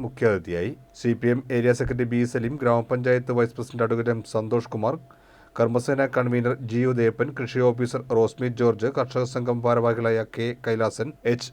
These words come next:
അഭിലാഷ്, ഗ്രൂപ്പ് കൺവീനർ അനിത രണദിവ എന്നിവർ പങ്കെടുത്തു. തരിശുപാടങ്ങൾ കൃഷിയോഗ്യമാക്കുന്ന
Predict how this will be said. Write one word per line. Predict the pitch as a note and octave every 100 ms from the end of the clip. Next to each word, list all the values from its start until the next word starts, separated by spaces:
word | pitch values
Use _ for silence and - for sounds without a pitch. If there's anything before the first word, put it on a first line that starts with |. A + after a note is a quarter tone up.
| -
അഭിലാഷ്, | A#2 A#2+ B2 E3 - - _ _ _ - _
ഗ്രൂപ്പ് | A#2+ C3+ C3+ C#3+
കൺവീനർ | C#3 C3+ B2+ B2+ B2+
അനിത | A#2+ B2 C#3 - - _ _ A#2
രണദിവ | C3 C3 B2+ B2+
എന്നിവർ | G#2+ G2+ -
പങ്കെടുത്തു. | F2 F2+ F2 C#3 - - _ _ _ _ _ - - -
തരിശുപാടങ്ങൾ | C#3+ C#3+ F#3 F3+ F3+ F3 E3+
കൃഷിയോഗ്യമാക്കുന്ന | D3+ B2+ C#3 D3 D3 D3+ D3 D3 D3